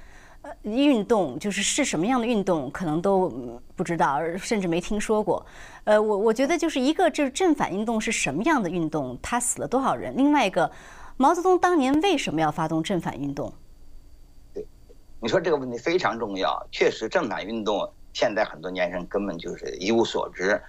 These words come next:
Speaker 2: 呃，他们知道的呢，也是一个被歪曲的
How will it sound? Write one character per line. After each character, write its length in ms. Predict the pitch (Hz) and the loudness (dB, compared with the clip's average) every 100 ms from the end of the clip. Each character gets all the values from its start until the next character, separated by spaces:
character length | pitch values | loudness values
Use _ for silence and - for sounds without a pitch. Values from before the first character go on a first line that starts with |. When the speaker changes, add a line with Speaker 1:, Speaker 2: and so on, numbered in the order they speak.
| - - | -20 -4
Speaker 2:
呃， 320 | 73 87 - - - | 2 2 2 -6 0
他 120 | 147 | 2
们 120 | 160 | 2
知 160 | 147 202 | -2 2
道 140 | 190 | 2
的 120 | 127 | 2
呢， 200 | 117 110 | 0 -2
也 140 | 101 - | -2 -8
是 240 | - 101 | -10 -8
一 60 | 95 | -8
个 140 | 87 90 - | -6 -8 -4
被 220 | - 180 | -4 -2
歪 220 | - 139 160 - | 2 2 2 -4
曲 280 | - - - 113 | -16 -14 -10 -8
的 380 | 107 196 - | -6 -4 -6